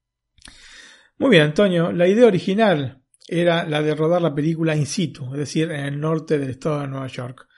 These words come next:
digamos que en algún punto del valle de Hudson. La producción tenía toda la intención de comenzar el rodaje en octubre del año noventa y ocho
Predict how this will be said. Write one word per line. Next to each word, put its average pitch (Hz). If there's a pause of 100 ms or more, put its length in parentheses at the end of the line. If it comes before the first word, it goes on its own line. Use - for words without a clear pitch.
(520)
digamos 143
que -
en 143
algún 160
punto 165
del 139
valle 139 (300)
de 143
Hudson. 120 (520)
La 147
producción 165
tenía 190 (160)
toda 196
la 147
intención 143
de 139
comenzar 135
el 143
rodaje 170
en 143
octubre 156
del 143
año 147
noventa 139
y 139
ocho 151